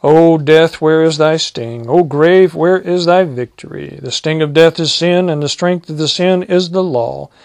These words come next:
But thanks be to God, which giveth us the victory through our Lord Jesus Christ.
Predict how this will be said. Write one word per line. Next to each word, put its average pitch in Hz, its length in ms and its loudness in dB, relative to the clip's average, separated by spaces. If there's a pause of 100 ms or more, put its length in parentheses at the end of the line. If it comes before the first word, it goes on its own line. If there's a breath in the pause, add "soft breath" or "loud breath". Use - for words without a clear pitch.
(440 loud breath)
But 147 160 0
thanks 185 560 -2
be 165 300 -2
to 185 220 -6
God, 127 520 -2
which 127 300 -8
giveth 180 340 0
us 180 200 0
the 180 120 -8
victory 143 680 -8 (120)
through 196 580 0 (240)
our 120 200 0
Lord 147 500 0
Jesus 143 440 -6
Christ. - 760 -10